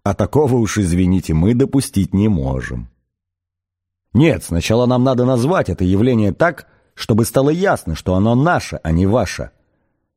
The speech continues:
Затем мы ищем разные способы доказать.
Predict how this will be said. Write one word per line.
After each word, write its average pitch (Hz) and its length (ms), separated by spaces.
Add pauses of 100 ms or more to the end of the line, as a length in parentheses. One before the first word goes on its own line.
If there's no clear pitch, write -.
(260)
Затем 175 360
мы 165 240
ищем 151 280
разные 139 400
способы 143 480
доказать. 110 800